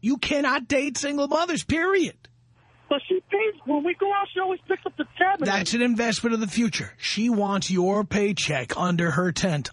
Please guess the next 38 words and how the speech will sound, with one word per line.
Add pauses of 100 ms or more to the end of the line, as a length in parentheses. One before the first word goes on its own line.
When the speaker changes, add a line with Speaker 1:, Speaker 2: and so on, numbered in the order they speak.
Speaker 1:
I'm
telling
you,
you,
you
don't
believe
me? (580)
Speaker 2:
Yeah,
of
course
I
do.
You're
Speaker 1:
Then
Speaker 2:
the
Speaker 1:
you
have
to
Speaker 2:
president.
Speaker 1:
stop
dating
her.
It's
done.
You
have
to
stop. (1700)
Speaker 2:
So
I
can't, (120)
but
I
could
still
be
her